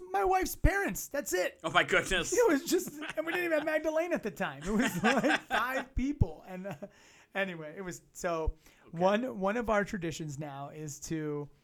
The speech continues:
Speaker 1: have only, we just kind of snack. We have a, we have a nice spread, like cheese and crackers. We put, eh, love Costco, right? The,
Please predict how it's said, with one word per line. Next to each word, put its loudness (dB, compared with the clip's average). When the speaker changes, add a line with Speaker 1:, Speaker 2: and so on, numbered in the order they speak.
Speaker 1:
have -12
only, 2
we -2
just -6
kind -8
of -8
snack. -12
We -16
have -14
a, -12
we 0
have 0
a -2
nice -4
spread, -6
like -14
cheese -8
and -8
crackers. -10
We -8
put, -14
eh, -10
love -2
Costco, 2
right? -6
The, -8